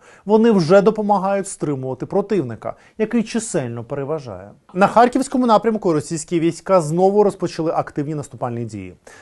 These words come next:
За словами голови Харківської обласної військової адміністрації Олега Синігубова, ворог виробляє різні напрямки атаки, намагаючись вивити на слабші місця в обороні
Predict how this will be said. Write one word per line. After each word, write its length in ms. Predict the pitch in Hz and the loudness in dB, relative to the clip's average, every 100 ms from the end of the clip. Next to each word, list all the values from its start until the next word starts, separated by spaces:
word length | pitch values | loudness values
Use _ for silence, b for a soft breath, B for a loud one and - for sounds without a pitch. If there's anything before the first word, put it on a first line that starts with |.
| B | B
За 80 | 151 | -4
словами 340 | 143 170 175 | 2 4 4
голови 400 | 165 165 175 160 | 2 2 2 2
Харківської 600 | 185 180 170 170 180 - 156 | 2 4 2 0 -6 -2 -2
обласної 440 | 131 143 151 143 | -2 -4 -4 -4
військової 440 | 139 - 165 143 | -4 -4 -4 -2
адміністрації 720 | 151 151 175 - 180 131 - 143 | -2 -2 -6 -2 0 0 -4 -6
Олега 320 | 123 139 143 | -2 -2 -4
Синігубова, 720 | - 151 135 143 165 180 175 - B B | -6 -8 -8 -6 -4 -2 -4 -6 B B
ворог 320 | 151 190 190 | 2 2 2
виробляє 520 | 175 165 147 160 160 175 | 2 2 4 4 4 2
різні 440 | 151 165 170 180 | 0 0 0 0
напрямки 480 | 156 127 131 120 135 | -2 -2 -4 -8 -4
атаки, 480 | 135 - 104 - 104 | -4 -4 -8 -8 -12
намагаючись 720 | 113 131 165 196 - 190 - | -8 -2 2 2 0 -8 -8
вивити 500 | 135 170 185 196 151 | 0 4 4 2 -4
на 100 | 123 | -8
слабші 420 | - 123 - - | -6 -6 -6 -10
місця 420 | 117 123 - 175 | -10 -10 -2 2
в 60 | 180 | 2
обороні 480 | 170 165 175 175 | 0 0 0 -2